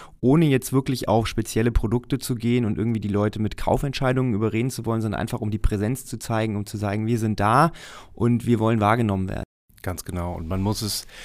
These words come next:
Speaker 2: also das ist bei uns auch eine der, der zentralen Themen, so zielgenau machen. Man kann natürlich, so wie ein großer, äh, Wettbewerber von uns,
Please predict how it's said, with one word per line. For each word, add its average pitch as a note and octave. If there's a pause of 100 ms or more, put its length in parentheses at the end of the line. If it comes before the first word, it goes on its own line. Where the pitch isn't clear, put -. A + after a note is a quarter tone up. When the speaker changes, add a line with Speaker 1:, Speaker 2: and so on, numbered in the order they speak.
(240)
Speaker 2:
also F#2
das F#2+
ist A2+
bei -
uns A#2
auch G#2
eine G#2+
der, G2
der F#2
zentralen G2
Themen, G#2
so G2
zielgenau A2+
machen. E2+
Man E2 (180)
kann A2
natürlich, A#2+ (680)
so G2+
wie G#2+
ein G2+
großer, G#2+ (220)
äh, E2+
Wettbewerber A2
von G#2+
uns, G2+